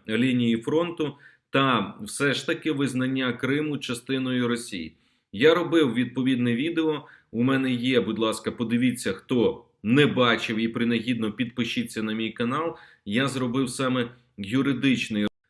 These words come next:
я зробив саме юридичний розбір, починаючи із норм міжнародного публічного права, закінчуючи Конституцією Сполучених Штатів Америки і рішенням Верховного Суду Америки,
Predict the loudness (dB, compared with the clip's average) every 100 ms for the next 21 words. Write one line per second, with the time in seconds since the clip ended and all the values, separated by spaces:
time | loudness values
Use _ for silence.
0 | _ _ _ -4 0 2 0 0 0 0
1 | -2 0 -2 0 0 0 0 0 0 -2
2 | -2 -2 -4 -4 -2 0 -2 -4 -4 -2
3 | 0 -2 -2 -6 -2 -2 0 0 0 0
4 | 0 0 0 0 2 0 0 -2 -2 -2
5 | -2 0 0 -2 -4 -4 -4 -4 -2 -2
6 | -2 -4 -8 -20 _ -4 -2 0 -2 -2
7 | 0 0 0 -6 -2 0 0 -2 -2 -2
8 | 0 0 0 -2 -2 -4 -4 -2 -2 -2
9 | -4 -4 -2 -2 -2 -2 -2 -2 -2 -6
10 | -6 -18 _ -4 0 2 2 0 0 -2
11 | -2 0 -2 -2 -2 0 0 -4 -6 -4
12 | -4 -4 -4 -2 -2 -4 -6